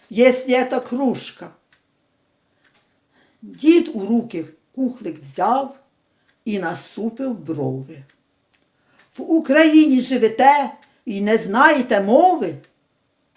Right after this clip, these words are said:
Продавщиця теж була гостра та бідова.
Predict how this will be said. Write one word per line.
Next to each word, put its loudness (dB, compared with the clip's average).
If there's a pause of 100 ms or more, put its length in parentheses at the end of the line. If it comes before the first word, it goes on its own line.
(840)
Продавщиця -4
теж 2
була -2 (220)
гостра 2
та -6
бідова. -2